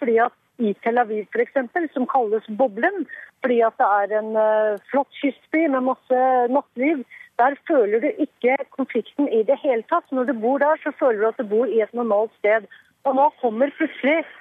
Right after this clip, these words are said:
konflikten dit. Det er veldig sjelden, ytterst sjelden at man hører sirener der. Det samme gjelder Jerusalem, og det er Hamas selv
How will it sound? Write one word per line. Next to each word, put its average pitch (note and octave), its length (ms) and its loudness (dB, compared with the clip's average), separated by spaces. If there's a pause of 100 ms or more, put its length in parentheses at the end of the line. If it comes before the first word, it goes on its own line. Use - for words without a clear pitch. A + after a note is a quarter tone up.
konflikten C#4+ 640 -2
dit. G4 180 2 (160)
Det C#4+ 80 2
er C4 320 0
veldig C4+ 380 -2
sjelden, D4 420 -2 (420)
ytterst F#4+ 380 -2
sjelden D4+ 340 0
at - 160 -6
man C#4 140 -2
hører G#3+ 320 -2
sirener G#3+ 400 0
der. G#3+ 160 2
Det B3+ 160 -4
samme B3 240 -4
gjelder A3+ 400 0
Jerusalem, B3+ 640 -2 (320)
og B3 100 0
det D4 140 0
er G#3 240 0
Hamas B3 400 0 (320)
selv F4+ 240 0